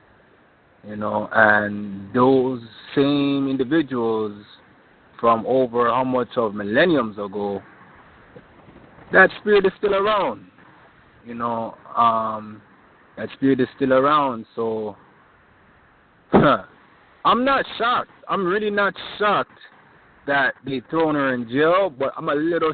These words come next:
shocked that she still stood her ground and, um, decided to really take a stand for that which she, it just kindled in her spirit to know that it is right, because in this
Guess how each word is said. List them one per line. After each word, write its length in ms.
shocked 380
that 300
she 100
still 380
stood 160
her 160
ground 540
and, 300
um, 460
decided 520
to 440
really 220
take 200
a 140
stand 360
for 260
that 200
which 160
she, 340
it 100
just 260
kindled 280
in 60
her 200
spirit 220
to 60
know 100
that 120
it 120
is 80
right, 320
because 360
in 180
this 120